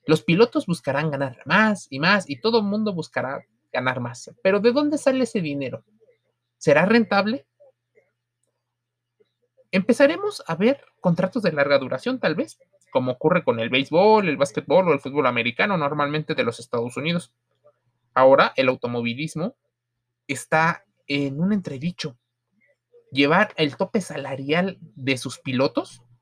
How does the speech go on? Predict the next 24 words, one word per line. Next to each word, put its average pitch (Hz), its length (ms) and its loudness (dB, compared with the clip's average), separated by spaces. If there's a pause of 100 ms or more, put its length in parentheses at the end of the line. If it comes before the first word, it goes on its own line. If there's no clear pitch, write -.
(420)
La 160 180 2
crisis 403 360 -4
económica 190 600 0
y - 20 2
deportiva 175 640 -4
que 139 320 -2 (240)
se 151 180 0
movió 135 340 2
a 185 120 2
partir 160 260 -4
del 156 140 -2
gran 170 200 0
confinamiento 147 760 -4
por 127 160 -4
covid 131 300 -6
diecinueve 170 600 0 (380)
hace - 180 0
replantearse 147 720 0
muchas 160 340 2
cosas - 300 0
para 135 200 2
los 123 180 -4
empresarios. 143 680 -2 (680)
Contratos 185 880 4